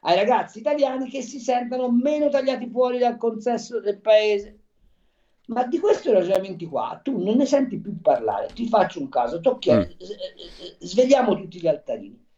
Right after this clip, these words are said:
Speaker 1: Ti ho chiesto ieri, mi pare, il numero di Rixi perché vogliamo intervistarlo. Bene, ma hai risposto te che non ci sei.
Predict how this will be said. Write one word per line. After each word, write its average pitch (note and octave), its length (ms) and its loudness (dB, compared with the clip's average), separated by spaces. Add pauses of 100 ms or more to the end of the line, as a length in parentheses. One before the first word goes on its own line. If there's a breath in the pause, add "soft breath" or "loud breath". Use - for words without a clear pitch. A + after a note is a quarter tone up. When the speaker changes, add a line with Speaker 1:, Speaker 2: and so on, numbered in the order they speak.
(260)
Speaker 1:
Ti C4+ 140 2
ho - 140 2
chiesto B2+ 580 -14 (960)
ieri, C#3 600 -4
mi G#2 140 -16
pare, - 420 -6 (460 soft breath)
il B3+ 180 4
numero F#3 300 4
di E3 140 0
Rixi D#3+ 540 -6
perché E3 540 -2 (380)
vogliamo F#3 460 2
intervistarlo. C#3 1120 -8 (100)
Bene, - 360 0 (560 loud breath)
ma F#3 180 -2
hai A3 100 6
risposto G#3+ 480 -6
te C#3+ 100 -8
che B2+ 140 -10
non A2+ 140 -10
ci - 120 -18
sei. A2+ 340 -2